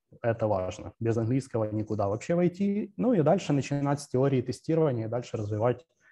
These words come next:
В принципе, в теории тестирования вы можете увидеть большинство ссылок, э,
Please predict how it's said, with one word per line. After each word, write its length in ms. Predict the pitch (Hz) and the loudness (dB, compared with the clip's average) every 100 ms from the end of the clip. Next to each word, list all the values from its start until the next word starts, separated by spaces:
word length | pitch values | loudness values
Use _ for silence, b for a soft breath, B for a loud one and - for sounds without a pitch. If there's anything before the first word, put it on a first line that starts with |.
| b b b b | b b b b
В 60 | |
принципе, 480 | 156 165 160 - 131 | 2 4 4 0 -2
в 120 | - | -2
теории 560 | - 151 208 180 117 113 | 2 4 6 6 4 0
тестирования 720 | - 117 - 170 170 147 120 | -4 -10 -4 2 4 4 2
вы 80 | 113 | 0
можете 340 | 117 110 - | -2 -6 -2
увидеть 400 | 117 131 135 117 | 0 0 0 -2
большинство 840 | 107 123 - 123 - 123 110 101 - b b b _ _ | 2 2 2 -6 -4 0 2 0 -4 b b b _ _
ссылок, 720 | - - 143 156 135 - - | -14 0 2 4 2 -2 -6
э, 320 | 117 107 110 | -2 -2 -2